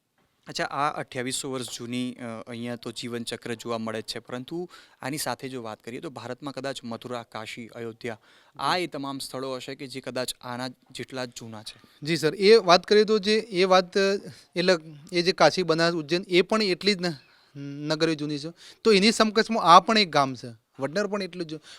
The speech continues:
Speaker 2: પણ આ લોકોને કોઈને ખબર નથી. અમારું એ જે ગામો છે, બીજી જે છે નગરીઓ છે,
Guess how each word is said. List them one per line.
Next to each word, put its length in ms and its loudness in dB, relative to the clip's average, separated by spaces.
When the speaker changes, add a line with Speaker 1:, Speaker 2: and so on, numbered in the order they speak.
Speaker 2:
પણ 100 8
આ 80 12
લોકોને 220 4
કોઈને 160 2
ખબર 280 6
નથી. 220 0
અમારું 380 4
એ 160 6
જે 160 4
ગામો 360 6
છે, 160 2
બીજી 300 -2
જે 120 0
છે 160 -2
નગરીઓ 400 2
છે, 160 -4